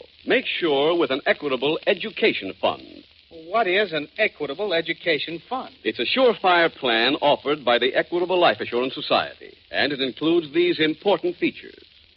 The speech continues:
Speaker 1: One, you start when your children are young and spread their educational costs over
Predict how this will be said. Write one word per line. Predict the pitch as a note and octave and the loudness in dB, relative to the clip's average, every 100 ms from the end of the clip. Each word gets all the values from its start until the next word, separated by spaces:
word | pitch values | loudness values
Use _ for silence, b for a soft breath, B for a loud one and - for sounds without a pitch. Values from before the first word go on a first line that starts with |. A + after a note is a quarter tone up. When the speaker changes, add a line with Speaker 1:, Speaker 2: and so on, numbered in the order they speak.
| - | -2
Speaker 1:
One, | A2 D#3+ B3+ - - b b b | 2 2 0 -8 -20 b b b
you | - C3 | -8 -6
start | - G#3+ B3+ E3+ | 2 4 4 2
when | F#3+ | -2
your | F#3+ | -2
children | - E3+ E3 D#3+ | -2 0 0 2
are | D#3 | 0
young | A#2 F2 D#2+ C#3 F3 b - | 0 -2 -2 -6 -8 b -4
and | B2 B2 | -4 -4
spread | - A#3+ G3+ | 0 0 2
their | F#3 F#3 | -2 0
educational | F#3 F3 F3+ - F3+ E3 D3+ C3+ | -2 -2 -6 -2 -2 0 -4 -4
costs | - A#2 C3+ - - | 2 4 4 0 -4
over | A#2 G2+ | -2 0